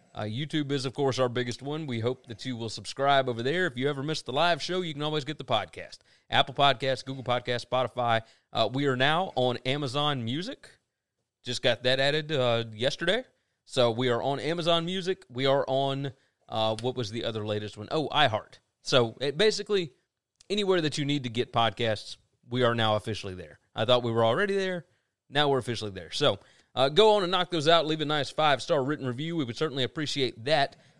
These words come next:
Uh, hopefully everybody's having a good Wednesday. If you want to see our college football coverage, you can find us over at S B R picks dot com slash N C A A F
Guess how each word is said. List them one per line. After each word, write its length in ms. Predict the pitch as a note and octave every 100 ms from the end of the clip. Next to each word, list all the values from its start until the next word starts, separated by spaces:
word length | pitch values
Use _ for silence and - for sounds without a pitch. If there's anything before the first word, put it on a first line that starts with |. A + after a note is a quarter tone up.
| _
Uh, 200 | - G#2+
hopefully 400 | A2+ G3+ D3 C3+
everybody's 420 | C#3 B2+ A#2 A2+ G#2+
having 240 | A#2 A2+
a 100 | G#2+
good 340 | G#2+ A2+ G#2 - _ A2+
Wednesday. 560 | D3 D3 A2 A2 A#2+ - _ -
If 160 | - B2+
you 80 |
want 160 | D3+ C3
to 80 | A#2
see 160 | D3
our 100 | B2
college 340 | A2+ D#3 B2 -
football 280 | E3+ B2 A#2
coverage, 500 | A#2 C#3 E3 - -
you 120 | B2
can 200 | A#2 A2+
find 260 | G#2 D3+ D#3
us 160 | D3 D3+
over 220 | D3+ C3+
at 120 | D3
S 160 | - D#3
B 160 | D3+ F3+
R 160 | E3
picks 260 | - F3 -
dot 260 | D3+ -
com 300 | - E3+ F3+
slash 340 | - B2+ A#2 -
N 160 | D#3 F3
C 260 | - D3+ -
A 340 | C#3+ B2+ C3
A 40 | C3
F 260 | F3+ -